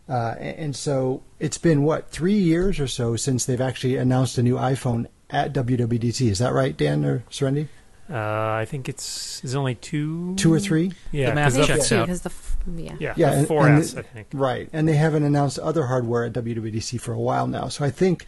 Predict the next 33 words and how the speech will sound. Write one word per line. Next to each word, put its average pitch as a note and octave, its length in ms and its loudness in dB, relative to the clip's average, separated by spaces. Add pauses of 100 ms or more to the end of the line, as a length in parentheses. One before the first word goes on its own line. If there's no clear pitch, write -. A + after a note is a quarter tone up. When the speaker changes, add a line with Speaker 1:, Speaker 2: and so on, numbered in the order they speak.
(280)
Speaker 1:
it's - 140 -4
a D3+ 40 -6
pretty A3 280 -2
safe D3+ 340 2
bet B2+ 220 0
that B2+ 120 -4
if C3 140 -2
they C3 140 2
do D3 200 4
talk C3+ 300 2
about A2+ 220 -2
hardware, A2+ 500 0
it's A#2+ 160 -8
gonna C3 240 0
be A2+ 380 -4 (200)
stuff - 380 -2
that B2+ 180 -2 (300)
is B2 140 -6
focused C3 340 2
on B2 120 4
the A#2+ 60 4
developers A2+ 640 0
and G#2 100 0
the G#2 60 -2
pro A2+ 240 -2
market. G#2+ 400 -8 (1500)
Speaker 3:
So A2+ 360 -2
no B2 220 2
iPhone, B2+ 400 2
no A#2 180 0
iPad, A#2 580 -2 (100)
no B2 300 2
watch? B2+ 960 -2